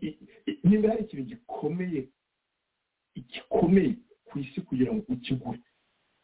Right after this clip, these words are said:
ushobora kugura, kugura drogue iyo ari yo yose mu muhanda, ushobora kugura ibiki, ukabakaba abadilere.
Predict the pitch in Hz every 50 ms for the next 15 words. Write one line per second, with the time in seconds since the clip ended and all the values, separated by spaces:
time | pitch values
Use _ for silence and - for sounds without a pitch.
0 | _ _ _ _ _ _ _ _ - 135 - - 220 - - 143 127 120 - -
1 | 233 - - _ - - 135 123 123 117 107 101 - 120 143 156 139 127 117 113
2 | 123 127 127 131 139 135 127 127 123 110 - - - 117 110 107 104 104 95 -
3 | - 113 113 120 120 120 120 120 233 226 160 - - - - 113 107 110 214 214
4 | 214 226 220 - - 143 139 - - - - - - - - - 131 - - -
5 | - 143 127 123 123 - - - 113 113 117 117 117 123 131 123 156 - -